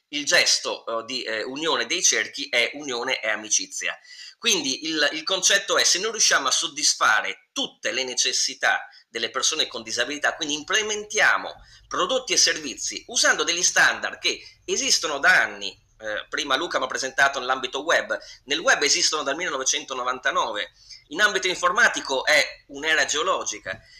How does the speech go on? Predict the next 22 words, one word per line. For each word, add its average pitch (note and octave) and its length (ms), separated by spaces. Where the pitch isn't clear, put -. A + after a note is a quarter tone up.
quindi G#3 220
gli A#3+ 80
standard B3+ 360
esistono, F#3+ 440
basta G#3+ 260
applicarli F3+ 720
e - 560
a A2 100
livello C#3+ 400
legislativo, D3 840
quindi F3 180
è D3 40
necessario A2 720
che A2 280
gli A#2 100
organismi C3+ 560
che - 120
fanno A2 380
normazione B2 880
di G#2 120
tipo A#2+ 240
legislativo, A2 800